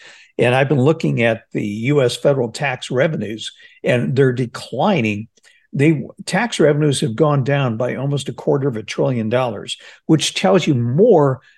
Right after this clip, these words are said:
of what is really going on in the economy.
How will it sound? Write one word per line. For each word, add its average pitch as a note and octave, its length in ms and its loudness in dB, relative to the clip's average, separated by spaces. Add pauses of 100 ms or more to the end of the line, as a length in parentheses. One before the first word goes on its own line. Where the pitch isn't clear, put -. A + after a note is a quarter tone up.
(120)
of A#2+ 140 -4
what D#3 200 -2
is C3 220 -2
really D3 480 -2
going E3 380 -4
on C#3+ 400 -4
in B2+ 160 -6
the G#2+ 160 -2
economy. A2+ 800 0